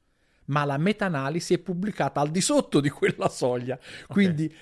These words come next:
Speaker 1: l'analisi delle analisi
Speaker 2: Eh.
Speaker 1: è pubblicata su un giornale irrilevante per il tipo di analisi condotta.
Speaker 2: Ok, ok.
Speaker 1: Quindi, diciamo, siamo veramente al di là del bene e del male, e la vera sostanza è che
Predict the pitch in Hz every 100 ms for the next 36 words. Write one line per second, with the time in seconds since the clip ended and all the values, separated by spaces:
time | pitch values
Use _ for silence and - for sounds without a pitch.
0 | - 139 147 220 277 262 - 160 160 147
1 | 135 101 92 98 - 147 170 _ _ -
2 | 107 165 202 202 220 - 143 147 143 170
3 | 170 165 160 180 180 233 240 220 208 202
4 | 180 _ _ _ 269 220 214 226 233 233
5 | 151 139 143 156 151 160 156 151 156 -
6 | 175 170 147 131 127 135 127 120 123 110
7 | 110 107 120 104 107 98 101 - 98 185
8 | 170 180 175 143 135 139 _ _ - -
9 | 196 185 170 160 _ _ _ - 143 160
10 | 185 180 160 147 135 123 123 123 135 131
11 | 127 120 113 113 120 117 107 107 101 107
12 | 82 85 127 _ - - - _ 165 151
13 | 120 117 110 160 151 120 190 - - 98
14 | - 107 - 127 120 -